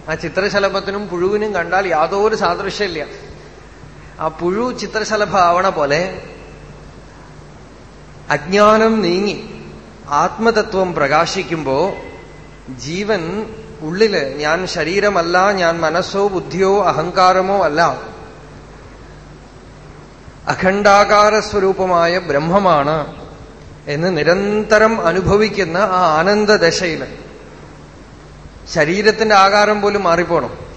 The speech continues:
അങ്ങനെ ഉദ്ധവരെ കണ്ടപ്പോ വിതുരർക്ക്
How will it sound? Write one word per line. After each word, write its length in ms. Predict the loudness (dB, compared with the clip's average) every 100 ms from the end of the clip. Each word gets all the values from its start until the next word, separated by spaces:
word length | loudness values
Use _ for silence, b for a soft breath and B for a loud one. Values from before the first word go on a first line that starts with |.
| -20 -20 -20 -20 -20 -20 -20 -20 -16
അങ്ങനെ 220 | -6 -4 -2
ഉദ്ധവരെ 480 | -4 -2 0 2
കണ്ടപ്പോ 760 | 2 0 0 0 0 -2 -4 -8 -14 -18 -20 -20 -12 -8
വിതുരർക്ക് 800 | -2 2 2 0 -2 -4 -4